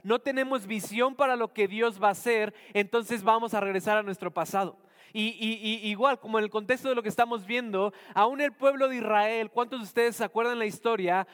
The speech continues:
Cuando estaban en el desierto, cuando Dios estaba haciendo milagros en medio del desierto, mucha gente en medio del pueblo de Israel decía, "Ay no, queremos regresar a Egipto.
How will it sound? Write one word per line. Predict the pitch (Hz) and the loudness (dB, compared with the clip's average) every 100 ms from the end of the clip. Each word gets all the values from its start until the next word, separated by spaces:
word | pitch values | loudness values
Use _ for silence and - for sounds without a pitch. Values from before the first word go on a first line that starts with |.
| - - | -18 -6
Cuando | 208 220 214 | 0 2 2
estaban | 220 269 302 320 | 0 4 4 2
en | 294 254 | -2 -4
el | 240 | 0
desierto, | 214 202 233 262 247 - 170 180 202 - - | 0 0 -2 0 0 -2 -2 -2 -2 -10 -2
cuando | 214 226 233 | 0 2 0
Dios | 254 294 | -2 -4
estaba | 294 311 302 | 0 4 4
haciendo | 285 277 277 269 | 4 -2 -4 -4
milagros | 233 233 247 247 | 0 2 2 0
en | 226 | -2
medio | 220 233 | -2 0
del | 220 | 0
desierto, | 196 180 220 247 240 175 180 185 - - | -2 -4 -2 -2 -2 -4 -4 -4 -12 -8
mucha | 196 277 302 302 | -2 -2 2 0
gente | 269 269 262 262 | 2 -2 -2 -4
en | 247 | -4
medio | 240 254 247 | -2 2 2
del | 214 | 2
pueblo | 226 233 | 0 0
de | 202 | -2
Israel | 202 208 | -2 -4
decía, | 190 185 139 - - - | -2 -2 -2 -6 -20 -8
"Ay | - 147 160 175 175 | -2 0 0 -2 -4
no, | 170 165 160 | -4 -6 -4
queremos | 175 190 208 | -2 -2 0
regresar | 196 175 160 175 180 | -2 -2 -4 -2 -2
a | |
Egipto. | 175 185 175 - 131 | -2 -8 -10 -8 -8